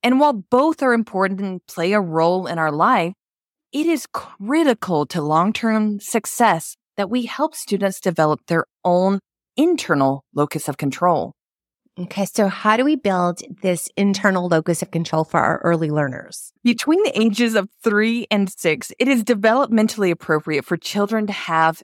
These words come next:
Speaker 1: an external locus of control. They are still learning basic cause and effect and still have quite a bit of that magical thinking, which is so wonderful. <laughs>
Speaker 2: Mm-hmm,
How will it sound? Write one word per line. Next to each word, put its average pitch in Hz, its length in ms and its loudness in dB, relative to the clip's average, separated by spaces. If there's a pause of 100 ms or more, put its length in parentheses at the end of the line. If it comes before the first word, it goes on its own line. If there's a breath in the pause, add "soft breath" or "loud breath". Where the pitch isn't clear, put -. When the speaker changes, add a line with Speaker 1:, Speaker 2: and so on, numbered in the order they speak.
Speaker 1:
an 175 160 -4
external 170 500 -2
locus 151 360 -2
of 135 100 -8
control. 139 600 0 (340)
They 226 100 2
are 254 80 2
still 254 560 2
learning 208 460 2
basic 185 400 -2 (120)
cause - 360 0
and 196 120 2
effect 170 380 -2
and 190 140 -2
still 240 160 0
have 208 260 -4
quite 226 520 0
a 214 40 2
bit 185 180 0
of 170 220 0
that 156 220 -4
magical 202 720 0
thinking, 170 400 -2
which 151 180 -4
is 175 100 -6
so 196 160 4
wonderful. 185 760 2
<laughs> - 60 -4
Speaker 2:
Mm-hmm, 202 480 -10